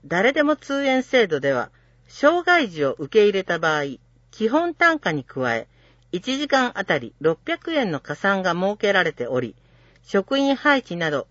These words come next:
受け入れ体制の整備に活用できる仕組みとなっている。各施設の受け入れ状況は予約システムで事前に確認でき、受け入れが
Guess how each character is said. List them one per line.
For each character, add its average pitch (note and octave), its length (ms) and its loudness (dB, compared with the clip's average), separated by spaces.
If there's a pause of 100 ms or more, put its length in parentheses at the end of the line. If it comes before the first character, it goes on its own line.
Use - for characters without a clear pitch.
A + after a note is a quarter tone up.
受 A#3+ 220 -4
け C#4+ 60 2
入 D4+ 80 -4
れ D#4 140 -6
体 D4+ 240 0
制 F3 220 -2
の C#3+ 140 -4
整 G3+ 260 2
備 D#3 140 -8
に B2+ 140 -4
活 - 320 -12
用 A#3+ 180 4
で A#3 120 -2
き A3+ 120 -8
る D#3 140 -4
仕 - 160 -20
組 G3+ 200 -2
み F#3 60 -6
と F3 140 -2
な E3+ 140 -2
っ - 40 -16
て - 180 -8
い A#2 140 -6
る。 G#2 180 -10 (880)
各 D4+ 300 0
施 - 140 -14
設 B3 260 0
の D#3 220 0
受 D#3 180 2
け A#3 60 12
入 B3 100 2
れ B3 120 0
状 A3+ 200 4
況 C3+ 320 -2
は A#2 180 -6 (100)
予 D#3+ 140 2
約 C#4+ 280 0
シ D4 180 -6
ス - 80 -12
テ F#3+ 140 2
ム D#3 140 -4
で - 220 -8
事 D#3 240 -14
前 A#3+ 140 4
に A#3+ 160 -2
確 - 280 -8
認 F#3 220 -4
で D#3+ 140 -2
き、 - 240 -12 (420)
受 E3+ 220 0
け A#3 80 8
入 A#3 80 4
れ G#3 140 2
が F#3+ 200 0